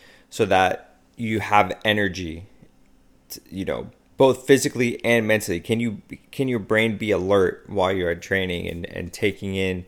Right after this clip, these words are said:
everything that the coach is pointing out, everything that you're getting from your teammates? Um,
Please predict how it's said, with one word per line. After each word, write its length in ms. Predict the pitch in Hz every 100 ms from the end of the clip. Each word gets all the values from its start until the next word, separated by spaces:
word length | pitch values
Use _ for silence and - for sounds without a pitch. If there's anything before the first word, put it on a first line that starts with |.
| - - -
everything 380 | 110 107 107 101
that 140 | 90
the 60 | -
coach 360 | - 123 107
is 100 | 92
pointing 380 | - 110 95 92
out, 340 | 92 90 92 - - - _
everything 420 | - 107 110 107
that 120 | 98 92
you're 100 | 92
getting 240 | 98 95
from 140 | 95
your 100 | 92
teammates? 800 | 90 - 117 104 98 92 - - - _ _ _ _
Um, 640 | - 95 92 90 92 92